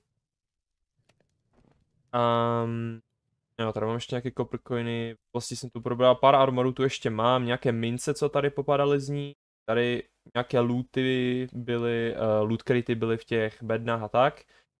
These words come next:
Každopádně tyhle všechny batohy mám plné, tyhle ty tři medium packy mám plné armoru.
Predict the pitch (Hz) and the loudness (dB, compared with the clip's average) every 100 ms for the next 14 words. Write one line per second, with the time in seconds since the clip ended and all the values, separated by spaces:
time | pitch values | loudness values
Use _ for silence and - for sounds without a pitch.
0 | _ _ 131 127 147 127 147 147 - 147 | _ _ 0 4 4 4 4 4 2 -4
1 | 143 131 135 143 139 135 127 135 113 113 | 4 6 8 6 4 2 4 2 4 2
2 | 160 - 117 113 117 - 113 113 131 120 | 0 -2 -2 0 -4 -4 -4 -2 -2 0
3 | 117 113 113 117 - 117 113 - 127 123 | 0 0 2 2 2 0 2 4 6 10
4 | 123 117 110 110 127 | 10 8 4 -2 -4